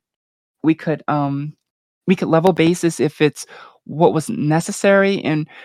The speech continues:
we did do those things. We did some of those things. We did some of those things to No. We did some of those things to S H H. You know, it, it did happen. The problem with that is that I felt like it was too little, too late. And not only was it just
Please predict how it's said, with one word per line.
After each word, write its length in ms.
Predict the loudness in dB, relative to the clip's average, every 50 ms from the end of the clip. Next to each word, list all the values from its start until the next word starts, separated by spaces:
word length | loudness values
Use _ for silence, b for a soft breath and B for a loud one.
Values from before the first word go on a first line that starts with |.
| B B B
we 120 | 2 4
did 260 | 6 6 6 6 4
do 120 | 2 -2 -2
those 240 | -2 -2 -4 -4 -4
things. 260 | -4 -2 -2 0 -2
We 100 | -2 -2
did 260 | 2 2 2 2 2
some 120 | 0 -4
of 80 | -2 -2
those 160 | -2 -4 -2
things. 200 | -2 -4 -2 -2
We 60 | -2
did 160 | 0 0 0 0
some 140 | 0 0
of 60 | 0 0
those 160 | 0 -2 0
things 220 | -2 -2 -4 -2
to 80 | -2 -2
No. 200 | 0 0 0 0
We 120 | 0 0
did 160 | 0 -2 -2
some 120 | -2 -2 -2
of 60 | -2
those 160 | -2 -2 -4
things 380 | -4 -4 -2 -2 -2 -4 -6 b b b b b b b _ _ _ _ _ _
to 140 | -2 0 2
S 160 | 2 2 0
H 220 | 0 -2 -2 -2 -2
H. 300 | -2 -2 -2 -2 0 0
You 80 | 2
know, 160 | 2 2 0 0
it, 160 | -2 -4 -2 -2 -4
it 140 | -4 -2
did 180 | 0 0 0 0
happen. 640 | -2 -4 -2 -2 -2 -2 -2 -4 -6 -6 -6 -8 _ _ _ _ _ _ b b b b b _ _ _ _ _ _
The 140 | -6 -6 -6
problem 560 | -2 0 2 2 2 2 2 2 2 0 0 -4 _ _ _ _ _ _ _ 4
with 200 | 4 4 4 2 _ _ _ _ -12 _
that 280 | 0 2 2 2 0 0 0
is 160 | -2 -2 0
that 180 | -2 -2 -2 0 -2
I 80 | -4
felt 260 | -2 0 0 0 2 2
like 200 | 0 0 0 -2
it 20 |
was 160 | -4 -4 -6
too 220 | -10 -8 -6 -2 -2
little, 240 | 0 0 0 -2
too 200 | -4 -6 -8 -8
late. 440 | -4 -4 -4 -4 -4 -8 -10 _ -20 b b b b b b b b b b b _ _
And 140 | 4 4 6
not 180 | 4 4 4 2
only 240 | 2 2 2 0 0
was 260 | 2 2 2 2 2
it 120 | -2 -4
just 440 | -2 0 0 0 0 -4 -10 -20 -20